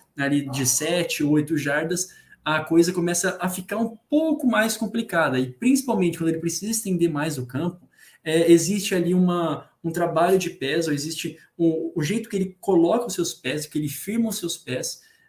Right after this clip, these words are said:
é, deixa um pouco a desejar na técnica. Então, ele tem esse,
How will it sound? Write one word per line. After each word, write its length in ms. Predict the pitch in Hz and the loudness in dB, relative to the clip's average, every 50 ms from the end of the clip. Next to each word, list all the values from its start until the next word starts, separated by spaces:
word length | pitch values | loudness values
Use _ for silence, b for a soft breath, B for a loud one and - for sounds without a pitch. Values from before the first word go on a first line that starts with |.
| b _ | b _
é, 420 | 131 135 135 139 139 139 123 - - - | -8 -6 -4 -4 -4 -6 -8 -10 -14 -10
deixa 340 | 139 131 170 180 170 - 180 | 2 4 4 4 4 2 -2
um 100 | 180 - | -2 0
pouco 200 | 170 165 165 170 | -2 -2 -2 -2
a 20 | |
desejar 580 | 165 156 147 156 151 135 131 135 139 143 147 B B B B - | -2 -2 -2 0 -2 0 0 0 -2 -2 -4 B B B B -6
na 160 | 147 143 139 | -4 -4 -4
técnica. 440 | - 131 131 135 - - 147 135 143 | -2 -2 -2 -2 -2 -4 -6 -4 -4
Então, 400 | 135 131 127 143 143 147 139 B B B B B - | -4 -4 -2 -2 0 0 0 B B B B B -4
ele 180 | 156 156 151 151 | -2 -2 0 -2
tem 260 | 151 156 156 165 165 | -2 -2 0 2 2
esse, 680 | 160 - - - 165 156 156 147 135 123 117 123 B | 2 2 2 0 0 0 2 2 4 2 2 0 B